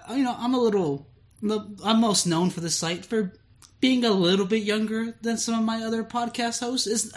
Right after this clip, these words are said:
I try, I try not to mention it. Really, it's not a big deal. But, um, being in that special age between a millennial and a Gen Zer,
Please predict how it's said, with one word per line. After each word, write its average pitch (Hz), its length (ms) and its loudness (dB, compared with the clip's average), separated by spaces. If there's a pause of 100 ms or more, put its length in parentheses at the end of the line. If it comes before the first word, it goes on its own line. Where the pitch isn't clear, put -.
(100)
I 262 100 4
try, 277 280 -2
I 247 120 2
try 226 280 2
not 175 240 0
to 160 80 0
mention 127 380 -2
it. 127 160 -6 (400)
Really, 190 240 2
it's 190 100 -2
not 196 140 2
a 143 40 -2
big 123 180 -4
deal. 110 220 -8 (500)
But, 180 320 2
um, 156 440 -2 (340)
being 220 300 4
in 185 140 2
that 156 300 0
special 170 440 -2
age 151 320 4
between 143 400 0
a - 20 2
millennial 127 640 2
and 127 160 -4
a 120 60 -2
Gen 127 320 0
Zer, 117 500 -2